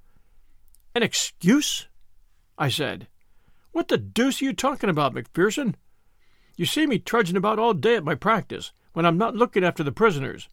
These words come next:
and coming back every night as tired as a dog. And you talk about finding an excuse for my doing more work?" "You'd like it, Doctor," said Warder McPherson,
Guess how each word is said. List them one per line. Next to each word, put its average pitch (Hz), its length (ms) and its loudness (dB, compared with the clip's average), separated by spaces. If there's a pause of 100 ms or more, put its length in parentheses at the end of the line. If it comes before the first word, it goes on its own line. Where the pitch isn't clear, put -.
(320)
and 139 100 -12
coming 233 240 0
back 190 240 -2
every 240 240 0
night 156 220 0
as 151 80 -2
tired 233 340 -2
as 196 140 0
a 196 80 0
dog. 165 580 -2 (600)
And 180 160 0
you 320 140 6
talk 135 280 0
about 185 260 0
finding 214 320 2
an 190 80 0
excuse 196 760 0 (360)
for 151 120 -4
my 208 160 4
doing 220 240 0
more 214 200 2
work?" 185 420 -2 (880)
"You'd 139 220 -6
like 208 240 0
it, 208 80 -4
Doctor," 190 440 -2 (720)
said 120 280 -2
Warder 147 240 2
McPherson, 123 640 -4